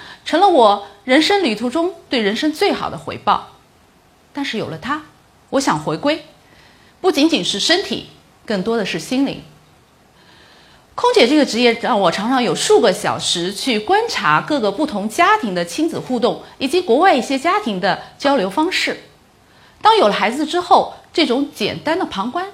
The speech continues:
就增加了更多的关注和思考。我发现，安静的孩子身边有安静的妈妈，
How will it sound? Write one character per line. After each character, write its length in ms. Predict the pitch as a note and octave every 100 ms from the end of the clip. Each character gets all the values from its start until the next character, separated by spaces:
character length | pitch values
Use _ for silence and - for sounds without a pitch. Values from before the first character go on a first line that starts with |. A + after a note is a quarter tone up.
| - -
就 120 | G#3
增 180 | C4 C4+
加 120 | E4
了 100 | B3+
更 220 | A3 D4
多 220 | A3+ D#4
的 200 | C4+ F#3+ - - _
关 220 | D#4 D#4
注 240 | D#4+ B3 - -
和 60 |
思 260 | F#3+ - C#4+
考。 200 | C#4 - - _ _ _ _ - - - - -
我 80 |
发 220 | C#4+ G#4 A4+
现， 380 | A4 G4 C#4 - _ _ _ _
安 100 | - B4 C5+
静 160 | C5
的 60 | C#4
孩 180 | G3 G3
子 120 | G#3+
身 220 | B3 C#4
边 320 | D4 D4 D4+ -
有 120 | F3+ E3
安 240 | B3 D4+
静 140 | E4+
的 80 | G#3
妈 180 | D#3+ E3+
妈， 220 | F3+ F3+